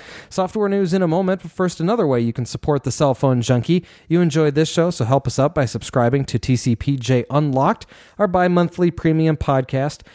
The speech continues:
It's only five dollars a month or forty-five dollars a year. You can keep us bringing this show to you each and every week. Sign up is easy. Just visit the cell phone junkie dot com, click the link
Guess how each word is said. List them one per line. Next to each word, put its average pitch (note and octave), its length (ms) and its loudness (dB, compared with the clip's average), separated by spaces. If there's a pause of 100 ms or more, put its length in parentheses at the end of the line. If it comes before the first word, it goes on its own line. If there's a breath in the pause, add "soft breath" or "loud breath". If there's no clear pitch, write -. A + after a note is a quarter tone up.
(120 loud breath)
It's - 80 -6
only G3+ 160 4
five D3 320 0
dollars C#3 320 2
a B2+ 60 0
month C#3 240 0
or G#2+ 60 -2
forty-five G#2 560 -2
dollars F#2+ 340 -2
a F#2+ 40 -4
year. F#2+ 240 0
You C3 140 -2
can F#2+ 140 -6
keep - 260 0
us B2 240 2 (340 loud breath)
bringing D#3+ 480 2
this D#3+ 280 -2
show C3+ 300 0
to B2+ 140 -4
you A#2+ 200 0
each C3 260 -2
and B2+ 80 0
every A2+ 220 0
week. C#3+ 340 0 (220 loud breath)
Sign E3 280 0
up D#3 120 2
is C#3+ 180 2
easy. E3 320 2
Just A#2 300 -6
visit A#2 260 0
the - 80 -8
cell B2+ 220 2
phone B2 220 2
junkie A#2 280 2
dot G#2 200 0
com, D3+ 280 0
click - 280 -2
the C#3+ 60 0
link C#3 240 2